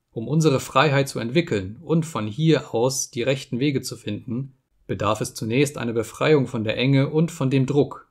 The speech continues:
wodurch das übliche Parteiwesen uns hemmt und unsere Kräfte schwächt. Parteien sind unentbehrlich, um das staatliche Leben in Fluss zu halten und seinen Bewegungen Macht über die Menschen zu verleihen. Sie sollen uns willkommene Mittel und Hilfen sein.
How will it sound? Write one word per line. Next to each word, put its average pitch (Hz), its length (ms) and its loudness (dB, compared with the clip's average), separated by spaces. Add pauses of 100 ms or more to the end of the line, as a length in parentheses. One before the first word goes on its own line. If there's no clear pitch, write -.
(180)
wodurch 120 420 0
das - 180 -4
übliche 156 400 -2
Parteiwesen 113 800 -2
uns 104 220 -10
hemmt 127 340 -2
und 160 380 0
unsere 120 360 0
Kräfte 113 420 -4
schwächt. - 480 -8 (600)
Parteien 131 540 4
sind 117 180 -6
unentbehrlich, 135 880 0
um 120 160 -8
das 104 140 -2
staatliche 131 500 0
Leben 123 320 0
in 117 80 -8
Fluss 147 300 -4
zu 107 140 -8
halten 101 360 -8 (300)
und 156 160 2
seinen 127 300 2
Bewegungen 113 460 0
Macht 117 360 -4
über 120 200 -4
die 110 100 -2
Menschen 110 340 -6
zu - 100 -14
verleihen. 110 500 -2 (640)
Sie 117 120 -6
sollen 113 280 0
uns 107 200 -6
willkommene 131 460 0
Mittel 135 360 2
und 147 180 -2
Hilfen 131 340 0
sein. 104 340 -12